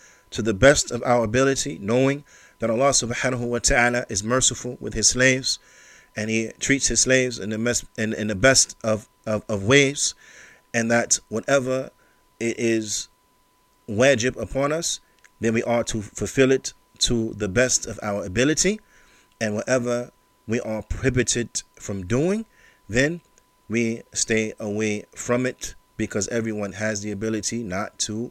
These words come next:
do it. So we stay away from it in totality, uh, yani, uh, in accordance to the guidelines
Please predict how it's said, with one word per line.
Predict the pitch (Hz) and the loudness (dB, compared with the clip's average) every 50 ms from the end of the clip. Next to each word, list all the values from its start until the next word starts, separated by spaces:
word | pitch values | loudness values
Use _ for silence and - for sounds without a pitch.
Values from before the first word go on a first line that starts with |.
| _ _ _ _ _ - | _ _ _ _ _ -2
do | 123 143 143 110 | 2 2 4 2
it. | 98 92 - - - _ _ _ _ - _ _ - | 2 2 0 0 -2 _ _ _ _ -20 _ _ -10
So | - - 107 | -6 -6 -4
we | 101 104 | -2 -2
stay | 98 - 110 107 | -2 -2 -2 -2
away | 101 95 104 110 107 | 0 0 0 -2 -2
from | - - 107 104 | -2 -4 -6 -4
it | 107 - | -6 -6
in | - 104 95 | -8 -8 -8
totality, | - - 98 - - 110 110 107 110 104 - 123 135 165 - _ _ _ _ _ _ _ _ _ - | -8 -8 -6 -6 -4 -4 -4 -6 -6 -6 -6 -6 -6 -8 -10 _ _ _ _ _ _ _ _ _ -10
uh, | 110 107 101 104 104 101 - - | -8 -8 -6 -6 -8 -10 -10 -8
yani, | - 107 98 95 98 107 127 - _ _ _ _ _ _ - | -6 -4 -2 -2 -2 -4 -6 -8 _ _ _ _ _ _ -10
uh, | 120 104 104 104 107 107 113 113 110 - - | -6 -4 -4 -4 -4 -6 -8 -8 -8 -10 -10
in | - 113 101 | -8 -6 -8
accordance | 101 - - 117 113 110 110 - - - - | -6 -4 0 0 0 0 0 -4 -6 -6 -6
to | - - 113 107 104 101 - - - | -4 -4 -4 -4 -4 -6 -10 -10 -8
the | 101 95 | -8 -4
guidelines | 92 107 110 113 113 110 107 104 107 113 117 - - - - | -2 0 0 0 0 0 -2 -2 -2 -4 -6 -8 -12 -12 -12